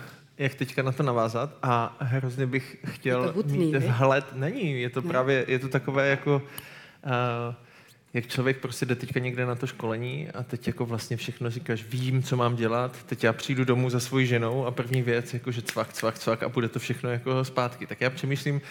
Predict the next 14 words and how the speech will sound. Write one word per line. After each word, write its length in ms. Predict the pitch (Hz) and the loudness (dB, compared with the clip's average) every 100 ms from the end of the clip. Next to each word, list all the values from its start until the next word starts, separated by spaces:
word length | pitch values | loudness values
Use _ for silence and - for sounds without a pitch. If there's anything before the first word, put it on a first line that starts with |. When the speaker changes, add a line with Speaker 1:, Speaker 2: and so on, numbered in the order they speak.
| - - - | -14 -16 -8
Speaker 1:
jako 160 | 127 143 | -2 2
je-, 100 | 139 - - - | 2 0 -12 -2
jak 140 | 131 | 0
si 120 | - | 2
to 120 | 156 165 | 2 2
udržet 480 | 151 127 143 139 | 4 4 4 2
vlastně, 460 | 127 123 - 135 131 | 0 -2 0 0 0
to, 120 | 131 | -2
co 140 | 127 135 | -2 -2
říkáš, 540 | 131 127 131 127 - | 0 2 2 0 -2
eh, 260 | 135 131 131 | -2 0 -2
Speaker 2:
Mhm. 80 | |
Speaker 1:
co 100 | - | -2
nejdýl. 300 | 143 127 107 | 0 0 -2